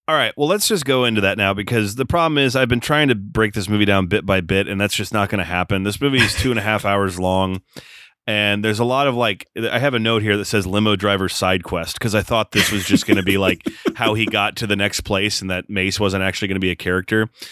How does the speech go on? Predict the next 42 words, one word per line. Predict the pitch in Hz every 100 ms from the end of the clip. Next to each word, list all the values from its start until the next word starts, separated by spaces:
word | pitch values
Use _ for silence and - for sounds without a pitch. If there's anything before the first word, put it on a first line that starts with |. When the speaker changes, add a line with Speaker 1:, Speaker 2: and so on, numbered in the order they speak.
| - - -
Speaker 1:
So, | - 143 127 120 117 - - - - - - - 147
w-, | 147 - -
I'll | 175
try | - 208 190
to | 165
string | - 156 156
together | 131 127 123
the | 110
plot | - 113 113
through | 123 117
this, | 113 110 - - - _ _ _ _ _ -
'cause | 147 139
honestly, | 160 175 - 127
we've | 120 160
only | 147
covered, | - 123 104 104
like, | 101
the | -
first | - 127 - -
thirty | 107 101
minutes | 101 95 95
of | 85
this | 87 -
movie. | 95 90 82
Speaker 2:
<laughs> | - - - - - - _
Speaker 1:
Uh, | 107 101 98
so | - 120 - 147 143 -
let's | 127 180 -
just | 190 180
get | 160
Speaker 2:
Cameron | 110
Speaker 1:
into | 101 110
Speaker 2:
just, | 104
Speaker 1:
it |
Speaker 2:
like, | 147
Speaker 1:
now. | 90
Speaker 2:
sleepless, | - - 156 165 175 151 135 117 - - - -
pounding | - 180 165 131
coffee | - 165 165 139
after | 139 - 139
coffee, | - 143 - 117
just | - 110